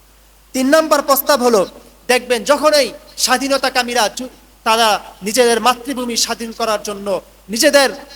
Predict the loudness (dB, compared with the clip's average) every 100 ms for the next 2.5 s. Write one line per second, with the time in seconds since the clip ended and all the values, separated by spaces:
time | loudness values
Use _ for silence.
0 | -20 _ _ _ _ -2 0 0 -4 -6
1 | -2 0 2 2 2 2 -2 0 2 2
2 | 0 0 2 0